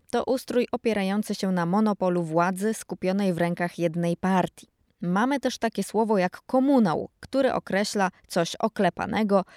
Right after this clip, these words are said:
jakiś ogólnik, frazes. Komunia natomiast, która w słowniku znajduje się blisko komuny,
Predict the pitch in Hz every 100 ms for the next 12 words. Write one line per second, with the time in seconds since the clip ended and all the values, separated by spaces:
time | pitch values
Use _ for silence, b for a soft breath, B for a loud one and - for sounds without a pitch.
0 | B 170 - - - 180 185 240 214 190
1 | - _ - 208 202 170 - - - -
2 | _ _ _ - 190 180 226 269 220 170
3 | 160 160 - 165 165 233 - - - 185
4 | 175 - 170 175 190 233 185 175 170 170
5 | 233 214 175 170 165 185 208 - 175 -
6 | 180 175 165 214